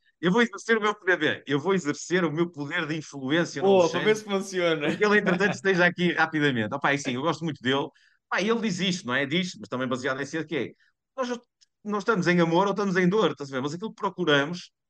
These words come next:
Speaker 1: é amor. É, nós procuramos o quê? Aceitação, receptividade dos outros, reconhecimento. Pá, se tu
Speaker 2: Sim.
Speaker 1: trabalhares muito isso, somos todos egocêntricos.
Speaker 2: Verdade.
Speaker 1: Ainda hoje estava,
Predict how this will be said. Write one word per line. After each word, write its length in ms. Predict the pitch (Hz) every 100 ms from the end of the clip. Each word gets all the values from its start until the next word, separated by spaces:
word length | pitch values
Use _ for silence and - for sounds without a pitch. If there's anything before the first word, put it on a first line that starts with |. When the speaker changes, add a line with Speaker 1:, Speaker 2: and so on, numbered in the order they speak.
| _ 233
Speaker 1:
é 80 |
amor. 520 | 247 240 262 202 175 180
É, 240 | 143 110
nós 180 | 123 139
procuramos 360 | 180 180 190 143
o 40 |
quê? 80 | 123
Aceitação, 800 | 107 147 151 151 202 202 196 185 _ _ -
receptividade 640 | - 160 160 151 147 135
dos 160 | 127
outros, 340 | 180 208 - -
reconhecimento. 1000 | - 185 175 156 147 190 214 180 175 175 - _ _ _ _ _
Pá, 100 | -
se 120 | 233 -
tu 60 |
Speaker 2:
Sim. 40 | 226
Speaker 1:
trabalhares 400 | 247 247 233 202
muito 300 | 214 175 156
isso, 100 | 151
somos 180 | 185
todos 200 | 180 180
egocêntricos. 840 | 175 160 147 185 190 175 175 175 - _ _ -
Speaker 2:
Verdade. 180 | 120
Speaker 1:
Ainda 180 | 185 202
hoje 120 | 214
estava, 440 | 202 175 147 139